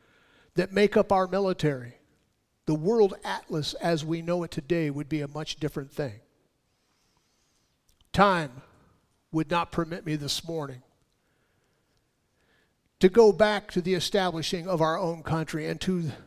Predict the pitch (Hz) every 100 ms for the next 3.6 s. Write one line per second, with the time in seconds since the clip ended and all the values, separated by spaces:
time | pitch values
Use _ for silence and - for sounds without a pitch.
0 | _ - 156 147 185 190 156 175 165 -
1 | 180 180 190 196 240 247 294 285 185 165
2 | 170 170 175 196 170 - 202 196 170 175
3 | - 127 110 - -